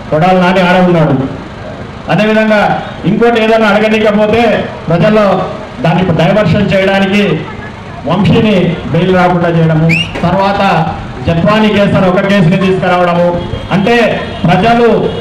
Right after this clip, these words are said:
ఈ వైఎస్ఆర్ కాంగ్రెస్ పార్టీ గడిచిన సంవత్సరం నుంచి కూడా జగన్మోహన్ రెడ్డి గారు ప్రతి రెండు నెలలకు, మూడు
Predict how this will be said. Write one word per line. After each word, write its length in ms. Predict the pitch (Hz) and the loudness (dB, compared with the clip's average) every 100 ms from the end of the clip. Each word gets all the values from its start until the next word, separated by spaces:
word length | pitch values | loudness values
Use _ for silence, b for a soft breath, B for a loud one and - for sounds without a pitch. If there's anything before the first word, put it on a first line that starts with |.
| - - | -8 -2
ఈ 180 | 165 180 | 0 2
వైఎస్ఆర్ 540 | 175 214 214 220 208 | 2 2 2 2 2
కాంగ్రెస్ 400 | 214 208 208 - | 2 2 2 2
పార్టీ 240 | 202 202 202 | 2 2 2
గడిచిన 520 | 185 180 185 196 190 - - - | 2 2 2 0 0 -2 -6 -4
సంవత్సరం 480 | - 214 220 208 214 | -2 2 2 0 0
నుంచి 180 | 208 208 | 0 0
కూడా 380 | 214 202 - - - - - | 2 2 0 -4 -8 -4 -2
జగన్మోహన్ 540 | 185 214 214 214 208 | 2 2 4 2 2
రెడ్డి 180 | 208 208 | 2 2
గారు 240 | 208 202 | 2 2
ప్రతి 280 | 190 190 202 | 2 2 0
రెండు 280 | 196 185 220 | 2 2 2
నెలలకు, 520 | 214 214 220 202 190 | 2 2 2 2 2
మూడు 120 | 208 | 2